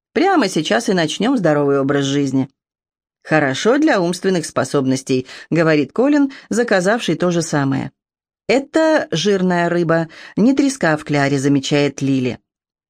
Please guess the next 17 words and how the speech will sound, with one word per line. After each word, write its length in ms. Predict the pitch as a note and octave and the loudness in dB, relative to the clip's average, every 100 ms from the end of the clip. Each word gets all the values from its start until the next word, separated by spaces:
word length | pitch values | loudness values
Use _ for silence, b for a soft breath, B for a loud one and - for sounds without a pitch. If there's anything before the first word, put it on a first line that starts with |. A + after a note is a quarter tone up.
| _ _ | _ _
Колин 440 | - F#3+ F3+ E3+ - - | 0 2 4 2 0 -2
запихивает 800 | D#3 E3 E3 D#3 D3 C#3+ C#3 - | 0 0 -2 -2 0 0 -2 -2
в 20 | |
рот 180 | C#3+ B2 | -2 -2
большой 380 | B2+ B2+ C3 B2+ | -4 -4 -6 -4
кусок 380 | B2+ - A#3+ | -4 -2 0
и 40 | F#3 | 0
закрывает 520 | D3+ D3 D3 D#3+ C#3+ | 0 0 2 2 0
глаза. 500 | C#3 D3 C3+ C#3+ B2 B B B B | 0 0 0 -2 -2 B B B B
Ну 120 | F3+ | 0
и 100 | G3 | 0
что 260 | - D#4+ E4+ | 0 -2 0
с 60 | |
того, 260 | G#3 F3 G3+ | 0 2 0
что 180 | A3 F#3 | 0 -2
эта 280 | E3+ E3 D#3 | 0 0 -2
пища 600 | - D3 C3+ - G#3+ | -2 -4 -4 -2 -2